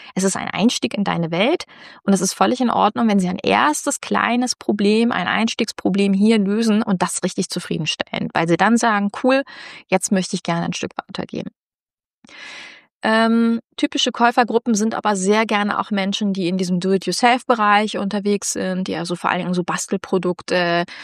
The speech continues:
Journalprodukte, Kunstprodukte, das ist auch sehr häufig so. Denk so auch an, an Apps im Kreativbereich, das sind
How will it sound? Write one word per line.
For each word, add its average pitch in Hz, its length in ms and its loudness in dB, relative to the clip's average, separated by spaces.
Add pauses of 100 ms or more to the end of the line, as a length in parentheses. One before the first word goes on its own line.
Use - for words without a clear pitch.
(120)
Journalprodukte, 190 840 4
Kunstprodukte, - 640 2
das 311 160 0
ist - 140 -4
auch - 160 -2
sehr 190 400 2
häufig 185 320 0
so. 180 280 0 (540)
Denk 190 160 0
so 180 80 0
auch - 280 -2
an, 175 360 -2
an 175 280 -2
Apps - 460 0
im 190 160 0
Kreativbereich, 180 1200 0
das - 400 0
sind 175 280 2